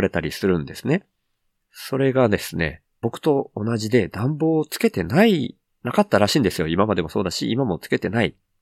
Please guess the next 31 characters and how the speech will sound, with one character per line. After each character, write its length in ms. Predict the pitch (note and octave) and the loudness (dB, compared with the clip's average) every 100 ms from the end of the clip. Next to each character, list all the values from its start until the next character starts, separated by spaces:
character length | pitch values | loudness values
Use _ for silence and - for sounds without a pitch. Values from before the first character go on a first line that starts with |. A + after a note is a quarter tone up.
| _ _ _ B2 | _ _ _ -2
み 80 | |
た 100 | B2 | 4
い 60 | E2+ | 4
な 80 | D2 | 2
ん 40 | |
で 60 | - | -8
す 80 | B2+ | -8
ね。 140 | C3+ _ _ _ - | -8 _ _ _ -8
僕 180 | G#2 A2 | -6 -4
も 60 | |
完 180 | - G#2+ | -4 0
全 160 | G#2+ G#2 | 0 0
ノ 140 | G#2+ | 2
ー 20 | |
暖 200 | G#2 G2 | 2 2
房 120 | F2 | -2
っ 80 | E2 | -4
て 360 | _ D#2+ B1+ - - | _ -6 -6 -8 -10
言 100 | - | -12
っ 40 | |
て 120 | - F#2+ | -6 -6
ま 100 | F2+ | -6
す 100 | - | -6
け 100 | F2 | 0
ど、 240 | G2+ F2 - - - _ - | 0 0 -6 -20 -20 _ -8
も 80 | F3+ | -4
し 60 | |
か 100 | - | -2
し 40 | F3+ | 0
た 120 | B3+ | 2
ら、 180 | - | 2